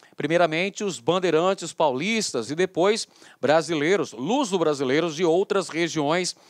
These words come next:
aqui da América Portuguesa. Com o desenrolar do processo histórico, vem brasileiros de várias regiões do país e vão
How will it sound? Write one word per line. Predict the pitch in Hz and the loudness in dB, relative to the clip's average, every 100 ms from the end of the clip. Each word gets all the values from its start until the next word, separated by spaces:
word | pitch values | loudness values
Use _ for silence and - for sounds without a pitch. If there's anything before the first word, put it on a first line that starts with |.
| - | -4
aqui | 143 - 175 | -4 -2 0
da | 175 | 0
América | 151 160 165 175 | 2 -2 -2 -2
Portuguesa. | - 165 185 143 175 170 113 - _ _ _ | -2 -6 -6 -2 2 2 -2 -10 _ _ _
Com | - 220 247 | 2 6 6
o | 233 | 4
desenrolar | 196 185 156 190 180 165 147 151 151 | 2 2 0 -2 0 2 4 2 0
do | 143 | -4
processo | 151 151 - 135 - | -2 -2 -2 -4 -4
histórico, | 226 - 185 208 262 | -6 2 2 2 -4
vem | 202 180 | -4 0
brasileiros | 175 156 147 160 165 | 0 0 0 -2 -2
de | 170 | 0
várias | 143 156 170 - - - | 2 2 0 -4 -14 -20
regiões | - 165 185 147 170 151 160 | -6 0 0 0 -2 0 -2
do | 147 160 | -4 2
país | 220 202 175 202 - - _ - | 4 4 0 -6 -8 -12 _ -4
e | 247 | -2
vão | 156 165 190 | 2 2 2